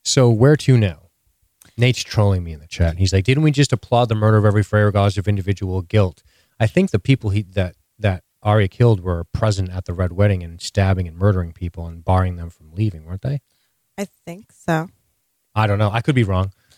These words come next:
Speaker 1: Maybe
Speaker 2: I
Speaker 1: there were a
Speaker 2: think
Speaker 1: few
Speaker 2: so.
Speaker 1: innocents in that.
Speaker 2: Yeah, I'm fine about killing a whole house of people if they deserve
Speaker 1: Yeah,
Speaker 2: it.
Speaker 1: I'm, first of all, let me just make this clear. I'm applauding it. I'm not saying it's morally just.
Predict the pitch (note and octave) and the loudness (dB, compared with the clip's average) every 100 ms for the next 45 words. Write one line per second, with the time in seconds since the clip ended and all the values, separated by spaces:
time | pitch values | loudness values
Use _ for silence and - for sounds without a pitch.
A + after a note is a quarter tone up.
0 | - B2 - A2 A2 G#2+ D#3+ G2+ G2+ G2+ | 0 2 4 4 4 4 2 2 2 -2
1 | G2+ F#2+ F#2 F#2 G2 - - D#4+ - F#4+ | -4 -12 -8 -8 -8 -8 -4 -4 0 0
2 | F#4+ B3 G3+ E3 - F3+ F3 E3 E3 D#3+ | 2 2 2 0 -2 -2 0 2 2 2
3 | D3+ E3 - E3+ - D#3+ - D#3 C#3+ C#3+ | 2 0 -6 -6 -2 -4 -2 -4 -2 -2
4 | D3 C#3+ D3 B2 D3 - - F3+ A#2 A2 | 0 4 4 4 -2 -2 0 0 2 0
5 | G#2 C#3 F3+ C3+ - A#2 B2+ - C#3 C#3 | 2 2 2 0 -2 0 0 0 2 2
6 | B2+ C#3+ - - B2 A2+ F#2 F#2+ A2 B2 | 0 -2 -2 0 0 0 -6 -4 0 0
7 | G#2+ - A2+ G2+ - F2+ G2+ G2 E2+ D#2+ | 0 2 2 2 -6 -2 0 0 -4 -14
8 | D2 G2+ F2 - - | 0 0 0 -4 -6